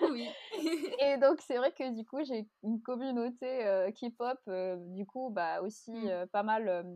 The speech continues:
Speaker 2: qui s'intéressent aux animés, euh, à Disney, parce que, bah, je fais des fan art un peu des choses que j'aime. Et
Speaker 1: Bien
Speaker 2: donc,
Speaker 1: sûr.
Speaker 2: euh, j'avais déjà ces gens-là qui me suivaient. Donc, euh, je pense que ça a dû jouer aussi, euh, bah, quand, quand j'ai sorti ma série, parce que
Speaker 1: Mm.
Speaker 2: j'en ai parlé à mes contacts, euh,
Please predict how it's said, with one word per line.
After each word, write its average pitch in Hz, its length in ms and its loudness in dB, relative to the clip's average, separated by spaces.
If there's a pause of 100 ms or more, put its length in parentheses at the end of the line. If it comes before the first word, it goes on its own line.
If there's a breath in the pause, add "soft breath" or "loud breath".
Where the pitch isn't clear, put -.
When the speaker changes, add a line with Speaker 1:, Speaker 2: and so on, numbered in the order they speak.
(200)
Speaker 2:
qui - 80 -20
s'intéressent 180 440 -8
aux 180 40 -4
animés, 208 640 -8
euh, 180 100 -8 (280)
à - 20 -10
Disney, 214 600 -6
parce - 120 -20
que, 190 100 -8
bah, 170 240 -4
je 180 100 -14
fais 185 120 -8
des 185 100 -6
fan 180 180 -6
art 180 160 -10
un 185 100 -8
peu 196 120 -8
des 185 80 -8
choses 180 200 -12
que 185 120 -6
j'aime. 247 320 -4 (540)
Et 208 80 0
Speaker 1:
Bien 220 100 -2
Speaker 2:
donc, 226 100 -2
Speaker 1:
sûr. 226 80 -2
Speaker 2:
euh, 220 140 0
j'avais 233 180 4
déjà 262 220 0
ces 269 160 -4
gens-là 233 240 0
qui 240 120 -6
me 226 60 -4
suivaient. 226 420 -6
Donc, 196 280 -8
euh, 196 120 -2
je 214 100 -2
pense 269 200 0
que 247 100 -6
ça 214 200 2
a 202 80 4
dû 202 180 -6
jouer 269 300 0
aussi, 226 400 -8
euh, 185 300 0
bah, - 160 -8
quand, 165 420 -4
quand 175 120 -8
j'ai 185 120 -12
sorti 175 260 -8
ma 190 120 -4
série, 285 240 -6
parce 202 180 -10
que 180 260 -6
Speaker 1:
Mm. 240 220 -2
Speaker 2:
j'en 208 180 -4
ai 202 60 -4
parlé 190 260 2
à 190 80 0
mes 185 120 -6
contacts, 214 480 -8
euh, 170 460 -8